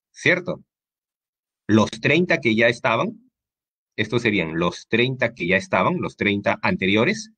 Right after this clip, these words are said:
y vamos a llamar cinco nuevos. ¿Sí? Eso sería lo más natural. Eso sería lo más natural. Son treinta y yo aumento cinco, ahora son treinta y cinco. Pero esta última frase nos cambia todo ese esquema,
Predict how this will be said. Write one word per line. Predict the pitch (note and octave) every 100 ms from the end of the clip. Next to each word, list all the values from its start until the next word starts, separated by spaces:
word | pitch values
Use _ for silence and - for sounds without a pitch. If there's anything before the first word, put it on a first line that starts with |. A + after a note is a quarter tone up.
| _ _ _ - _
y | G#2+
vamos | G2+ G#2+
a | G#2+
llamar | F#2 G2
cinco | F#2+ G2+ F#2+
nuevos. | A2+ D#3+ G#2+ - - _ _ _ _ _ _ _ _ _
¿Sí? | - G#3+
Eso | D3+ E3+
sería | D3 D3+
lo | C#3
más | B2+ C#3
natural. | D3 B2+ A2+ F#2 D#2 - _ _ _ _ _ _ _ _ _ _ _ _
Eso | G#2 C#3+
sería | C3+ A2+ B2
lo | G#2+
más | A2
natural. | A2 G2 F#2+ D2
Son | - A#2+ B2
treinta | C3+ F2+ - -
y | G2+
yo | A#2
aumento | C3 C#3+ C#3+ E3+
cinco, | F3 F3+ C#3+ A3 - _ _ - - -
ahora | - A2 A2
son | A2
treinta | G#2+ G2+ F#2
y | F2+
cinco. | - F2+ D#2 - _ _ _ _ _ - - - -
Pero | G3 A3+ -
esta | F#3 F#3+ F3
última | F#3 F#3 E3 C3+ B2
frase | - C#3 D#3+
nos | A#2 G2
cambia | B2+ B2 A#2
todo | B2+ B2 C3
ese | B2+ A2
esquema, | - D#3+ G#2 -